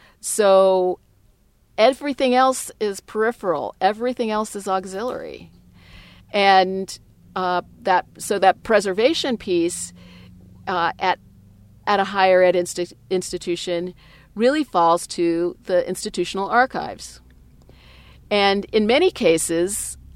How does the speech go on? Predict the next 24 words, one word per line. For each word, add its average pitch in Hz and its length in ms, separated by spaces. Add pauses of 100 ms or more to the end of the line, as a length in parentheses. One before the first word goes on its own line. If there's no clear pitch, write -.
(280)
I 185 140
don't 190 200
know 190 160
if 175 80
it's 175 180
the 175 100
ephemeral 170 540
nature 165 420
of 165 140
radio 180 560
or 165 220
what 214 580
exactly, 180 640 (240)
but 190 280 (220)
there 185 440
isn't 277 340
a 196 80
relationship 185 880
between 180 800 (680)
the 175 200
institutional 170 720
archives, 160 540
which - 160
primarily 165 640